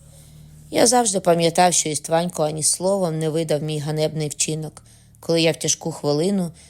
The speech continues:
залишив його на призволяще. Він запевняв, що батьки мене люблять. Все йшло добре, і, можливо, назавжди так і залишилося б,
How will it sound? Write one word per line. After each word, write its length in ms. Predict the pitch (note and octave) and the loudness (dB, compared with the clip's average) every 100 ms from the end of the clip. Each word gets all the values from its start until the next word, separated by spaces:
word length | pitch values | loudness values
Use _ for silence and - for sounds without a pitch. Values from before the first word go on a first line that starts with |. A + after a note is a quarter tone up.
| - | -12
залишив 500 | E3+ F#3 B3 B3+ E3+ | 2 2 4 0 -2
його 240 | D3 D#3 D#3 | -2 0 0
на 120 | D3+ | -2
призволяще. 800 | - C#3+ C#3 C#3+ D3+ C#3+ - - - - _ - - - _ - | -4 -4 -2 0 2 0 -2 -6 -16 -20 _ -20 -20 -20 _ -4
Він 240 | G3+ C#4 | 0 2
запевняв, 520 | B3+ A#3 G#3+ G#3+ A3 G3+ | 2 0 0 0 2 2
що 160 | - | 0
батьки 360 | D3+ D#3 - G#3+ | 0 -2 -2 0
мене 260 | G3+ G3 | 2 0
люблять. 540 | G3+ A3+ G#3 C3+ B2+ - _ _ _ _ _ - | 0 -2 -2 -4 -8 -12 _ _ _ _ _ -6
Все 180 | - | -2
йшло 260 | C#4 - E3 | 0 0 0
добре, 540 | D3 F#3 G3 F3+ E3 D#3+ - - - - | 4 4 4 2 -2 -6 -18 -20 -18 -4
і, 100 | G3 | 0
можливо, 420 | A#3 B3+ E4 C#4+ | 0 0 -2 0
назавжди 500 | A#3 A3 C#4 B3 E3+ | 0 2 2 0 0
так 260 | F3+ F#3+ F#3 | 0 0 0
і 40 | |
залишилося 720 | D#3+ D#3 D3+ A3+ A#3 D3 | -2 0 0 0 0 -2
б, 40 | - | -4